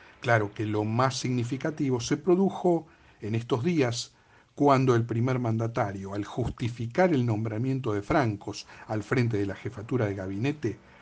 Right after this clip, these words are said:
revalorizó como nunca antes la necesidad de dotar de volumen político y de consensos a su gestión.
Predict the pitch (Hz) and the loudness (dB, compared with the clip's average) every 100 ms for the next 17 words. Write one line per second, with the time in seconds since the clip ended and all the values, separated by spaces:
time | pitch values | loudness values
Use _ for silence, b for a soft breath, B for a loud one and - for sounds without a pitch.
0 | B 131 139 135 127 113 113 - 151 147 | B 0 2 4 4 2 2 2 0 2
1 | 131 120 117 113 156 190 156 98 104 139 | 0 4 4 4 4 4 0 -2 -2 -2
2 | 131 113 - - B B 139 147 139 147 | 0 -2 -2 -12 B B 0 2 0 -2
3 | - 160 165 151 127 113 110 104 95 - | -4 0 2 2 2 0 -2 -6 -8 -14
4 | b b 117 110 98 104 143 156 131 113 | b b -2 -2 0 0 4 4 2 -4
5 | - 98 117 117 113 117 104 131 139 101 | -6 -4 -2 -2 -6 -6 -2 -2 -2 -6
6 | 95 - 117 107 - 101 - - B B | -8 -2 -2 -2 -4 -8 -10 -16 B B
7 | 101 - 110 - - - - | -10 -8 -10 -10 -14 -14 -16